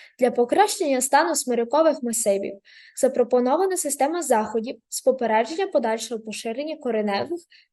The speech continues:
і стовбурових гнилей та масового розвитку стовбурових шкідників, яка включає проведення лісопатологічного нагляду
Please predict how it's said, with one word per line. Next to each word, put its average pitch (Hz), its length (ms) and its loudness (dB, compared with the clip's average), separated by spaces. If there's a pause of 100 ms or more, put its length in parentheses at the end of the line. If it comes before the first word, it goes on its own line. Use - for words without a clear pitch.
і - 80 -6
стовбурових 220 640 2
гнилей 214 420 -4 (500)
та 233 120 -2
масового 320 600 2
розвитку 320 540 -2 (300)
стовбурових 220 640 2
шкідників, 214 680 -4 (420)
яка 220 240 -4
включає 214 680 -4 (720)
проведення 226 580 2
лісопатологічного 277 1120 0
нагляду 208 640 -4